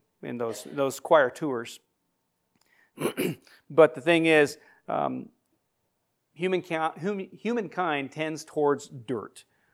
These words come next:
We get dirty. We get into things. We, we cause ourselves to get grimy in, in today's world. And we need the intervention of the Lord to cleanse us and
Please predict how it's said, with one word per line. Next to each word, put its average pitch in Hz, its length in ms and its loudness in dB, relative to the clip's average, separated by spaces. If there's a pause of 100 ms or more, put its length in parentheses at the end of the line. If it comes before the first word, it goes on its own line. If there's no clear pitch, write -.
(160)
We 135 180 -10
get 147 600 -2
dirty. 127 460 2 (200)
We 135 120 -8
get 151 360 -4
into 165 240 -2
things. 131 500 -6 (260)
We, 127 420 -8
we 131 360 -10 (720)
cause 156 300 2
ourselves 156 560 6
to 143 100 -6
get 147 260 -6
grimy 139 760 -2 (340)
in, 139 480 -6
in 139 240 -12
today's 131 400 -4
world. 123 600 -4 (1400)
And 123 160 -12
we 123 100 -10
need 127 260 -6
the 127 120 -6
intervention 131 440 -6
of 120 80 -8
the 123 40 -8
Lord 123 280 -2
to 120 40 -12
cleanse 143 480 -4
us 110 300 -8
and 117 140 -16